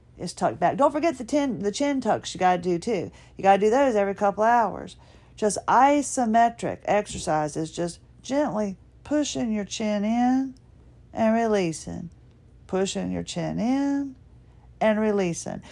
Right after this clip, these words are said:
So you keep working on that until tomorrow and tell me how many times you forget to blink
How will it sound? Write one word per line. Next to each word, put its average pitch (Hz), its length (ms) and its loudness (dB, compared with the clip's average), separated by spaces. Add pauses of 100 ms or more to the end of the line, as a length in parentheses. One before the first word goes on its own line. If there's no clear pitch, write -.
(160)
So - 120 -4
you 285 240 6
keep 370 280 4
working 285 300 6
on 254 240 6
that 196 360 6
until 185 540 2
tomorrow 226 640 6 (240)
and 226 220 0
tell 285 320 2
me 269 280 0
how 247 320 4
many 247 140 0
times 202 480 2
you 190 100 2
forget 220 320 -2
to 262 80 -2
blink 220 520 4